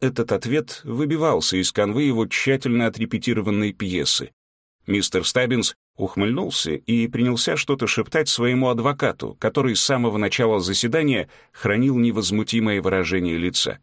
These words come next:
«Могу я посовещаться с адвокатом защиты?» спросил адвокат мисс Максвелл, не желая отказываться от успеха, достигнутого путем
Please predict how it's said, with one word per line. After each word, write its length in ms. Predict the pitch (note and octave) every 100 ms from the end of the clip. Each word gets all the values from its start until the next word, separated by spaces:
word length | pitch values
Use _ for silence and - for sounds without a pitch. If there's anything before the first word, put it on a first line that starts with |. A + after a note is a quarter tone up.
| _ _ _ -
«Могу 380 | A#2+ D#3 F3 A#3
я 120 | F3+
посовещаться 880 | A#2+ D3 - D3 D3 - A#2 - A2+
с 80 | -
адвокатом 540 | A2+ B2+ B2 A#2 A2+
защиты?» 580 | G2+ A#2+ - - F2 C#2 _ -
спросил 520 | - - A2 - F#2
адвокат 500 | E2 F2 F2+ A#2 -
мисс 300 | G2 F#2+ -
Максвелл, 460 | C3+ C#3 - G2+ - _
не 140 | - D3+
желая 460 | D3 C#3 A2 E2
отказываться 720 | D#2 - G2+ E2 E2+ E2 - F2+
от 120 | F#2+
успеха, 440 | F2 - C3 A2+
достигнутого 760 | F2 E2+ - G#2 F#2+ F2+ F2 E2
путем 500 | C#2+ F#2+ B2+ B2